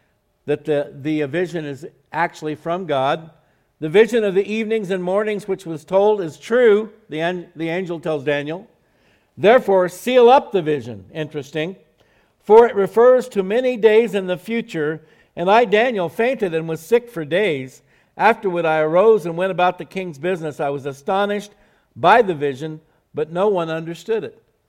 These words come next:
So the angel confirms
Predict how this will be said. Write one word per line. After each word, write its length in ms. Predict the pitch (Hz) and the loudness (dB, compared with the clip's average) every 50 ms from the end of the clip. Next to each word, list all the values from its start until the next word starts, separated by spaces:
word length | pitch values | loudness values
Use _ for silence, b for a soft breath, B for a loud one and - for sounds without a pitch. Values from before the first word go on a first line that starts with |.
| _ _ _ _ _ _ _ _ _ _ _ _ _ _ _ _ _ _ _ _ _ _ _ _ _ _ _ | _ _ _ _ _ _ _ _ _ _ _ _ _ _ _ _ _ _ _ _ _ _ _ _ _ _ _
So 180 | - - 196 185 | -4 -2 -2 0
the 140 | 175 190 | 0 -2
angel 320 | 185 196 220 247 208 247 247 | -2 -2 -2 -2 0 -2 -2
confirms 840 | 240 - 220 196 185 - - 208 214 214 220 220 214 214 180 - | -2 -4 -8 -8 -8 -6 -4 -4 -2 -2 -2 -4 -6 -10 -14 -18